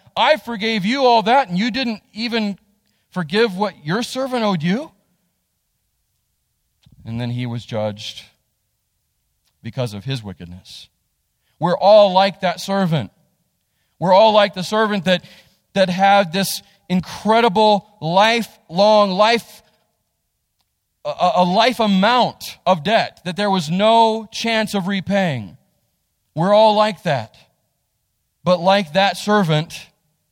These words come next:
we too have been able to hear from our King, "Forgiven,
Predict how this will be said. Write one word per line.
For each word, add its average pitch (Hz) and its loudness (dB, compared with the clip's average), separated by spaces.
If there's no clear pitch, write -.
we 185 -2
too 165 -2
have 170 -4
been 165 -2
able 170 -2
to 156 -2
hear 180 0
from 160 0
our 196 2
King, 127 -8
"Forgiven, 104 -10